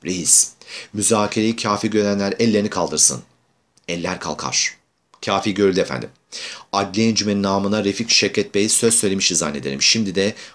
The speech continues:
Abdülkadir Kemali Bey bu hususa söz söyleyecek. Abdülkadir Kemali Bey, Kastamonu mebusu. Encümen namına söz söylüyorum. Gürültüler. Encümen namına arz ediyorum.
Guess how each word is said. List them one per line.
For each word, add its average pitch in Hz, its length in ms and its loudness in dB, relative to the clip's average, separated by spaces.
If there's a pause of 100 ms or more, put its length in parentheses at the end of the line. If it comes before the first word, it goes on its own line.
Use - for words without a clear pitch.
Abdülkadir 104 760 -2
Kemali 98 460 0
Bey 98 220 2 (200)
bu 120 100 0
hususa - 280 0
söz 90 180 2
söyleyecek. 62 680 -2 (1600)
Abdülkadir 95 800 -4
Kemali 98 580 -2
Bey, 98 240 2 (100)
Kastamonu 85 480 0
mebusu. 58 440 -4 (640)
Encümen 113 420 0
namına 110 280 0
söz 110 180 0
söylüyorum. 71 420 -2 (180)
Gürültüler. 71 580 -6 (420)
Encümen 107 400 0
namına 110 280 0
arz 95 160 0
ediyorum. 80 400 -4